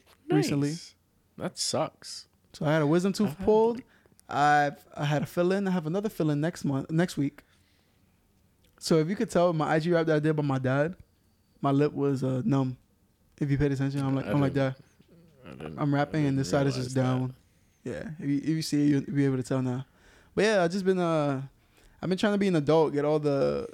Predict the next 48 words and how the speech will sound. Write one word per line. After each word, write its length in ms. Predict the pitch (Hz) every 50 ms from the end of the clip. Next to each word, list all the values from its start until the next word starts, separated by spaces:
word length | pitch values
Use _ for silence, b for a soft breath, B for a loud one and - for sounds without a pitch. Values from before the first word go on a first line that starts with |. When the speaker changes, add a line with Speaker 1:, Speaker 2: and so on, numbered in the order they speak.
| - _ _ _ _ _ _
Speaker 1:
uh, 80 | 139 143
doctor 300 | 139 143 143 - - 151
appointments 380 | 139 - 156 147 151 147 135
I 60 | 135
need 140 | 131 143 143
to 100 | 135 131
get 260 | 127 135 135 139 -
out 140 | - 135 135
of 80 | 135 123
the 80 | 131
way. 300 | 127 123 127 135 147 151 147 -
Speaker 2:
Yeah. 160 | 120 101 85 - - _ _ _ _ _ _ _ _ _ _ _ _ _ _ _ - -
Speaker 1:
'Cause 160 | - 151 135
I 60 | 135
still 200 | 143 - - 170
gotta 180 | 165 156 151 143
go 140 | 135 143 139
to, 100 | - -
like, 140 | 135 135 123
the 60 | 135 131
eye 140 | 127 127
doc-, 260 | 127 131 127 135 - - _ -
eye 180 | 139 143 147 147
doctor. 520 | 147 139 143 143 - 139 143 147 147 147 b b b b b b b b b b b b
Still 160 | - - 151
gotta 100 | 151 143
go 80 | 139 143
to 100 | 139 139
a 20 | 135
stomach 320 | - - 139 139 139 135
doctor. 540 | 139 135 135 135 - 143 135 139 139 143 139 - _ _ _ _ _ _ _ _
Still 180 | - - 151 147
gotta 140 | 139 139
go 80 | 135 135
to 100 | - - 196
an 80 | - -
ear 140 | - 143 139
doctor. 540 | 131 131 127 131 - - - 131 131 135 139 b b b b b b b b b b b b _ _
Speaker 2:
Damn, 400 | - - - 85 - - - - - _ _ _ -
you're 100 | 104 101
really 180 | 101 98 92 90
going 240 | - 92 90 87
down, 120 | 90 90 87
like, 140 | 85 85 -
a 40 | 62
checklist, 600 | - - - 101 104 - - - - - - -
right? 240 | 92 92 98 120 - - - - _ _ - -
Speaker 1:
Yeah. 320 | - - - 50 50 50